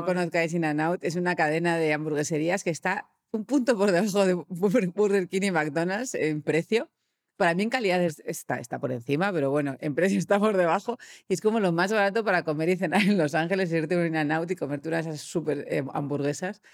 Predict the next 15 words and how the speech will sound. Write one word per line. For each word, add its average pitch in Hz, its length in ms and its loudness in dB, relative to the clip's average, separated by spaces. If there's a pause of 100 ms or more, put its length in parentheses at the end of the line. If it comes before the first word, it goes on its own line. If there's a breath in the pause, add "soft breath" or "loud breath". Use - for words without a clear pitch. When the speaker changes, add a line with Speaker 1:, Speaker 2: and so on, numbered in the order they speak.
(180 soft breath)
Speaker 2:
Entonces, 196 280 2
el 180 100 2
decir, 196 300 2
eh, 175 140 6
"Estábamos 214 520 -4
aquí 202 420 -6
y - 60 -10
seguimos 208 560 2
aquí", 220 280 2
<laughs> 285 540 0 (220 loud breath)
eso 294 120 -6
también 247 260 2
hace 175 140 -2
ilusión. 131 440 -4 (580 loud breath)
Bueno, 160 340 2